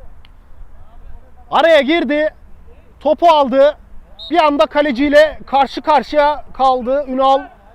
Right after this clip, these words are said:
düzgün bir vuruşla kaleci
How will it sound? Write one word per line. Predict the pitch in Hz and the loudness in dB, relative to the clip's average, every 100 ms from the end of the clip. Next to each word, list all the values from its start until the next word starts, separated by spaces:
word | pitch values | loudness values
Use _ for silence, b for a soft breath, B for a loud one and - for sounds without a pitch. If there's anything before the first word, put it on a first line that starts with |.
| - - - - - | -20 -20 -20 -20 -10
düzgün | 277 254 294 277 | -6 -2 -2 -2
bir | |
vuruşla | 277 269 - 277 277 285 226 - - _ _ - - - - - - - - - - - - - _ - | -2 -6 -4 2 2 2 -4 -20 -20 _ _ -20 -20 -20 -20 -20 -20 -20 -20 -20 -20 -20 -20 -20 _ -4
kaleci | 269 269 202 269 269 | 0 2 0 -2 -4